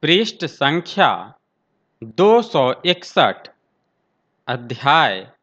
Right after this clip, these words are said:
सोलह। अध्याय शीर्षक है धार्मिक ज्ञान की समस्या, Problem of Religious Knowledge।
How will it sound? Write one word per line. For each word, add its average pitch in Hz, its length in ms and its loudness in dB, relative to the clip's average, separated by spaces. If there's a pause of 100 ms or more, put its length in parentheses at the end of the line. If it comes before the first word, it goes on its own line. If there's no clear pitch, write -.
(520)
सोलह। 185 540 2 (1040)
अध्याय 143 600 0
शीर्षक 185 600 -6
है 143 240 -8 (1080)
धार्मिक 180 720 -2
ज्ञान 165 400 -2
की 220 240 -10
समस्या, 135 640 -2 (1120)
Problem 175 560 2 (120)
of 107 360 0 (400)
Religious 185 760 0
Knowledge। 143 540 2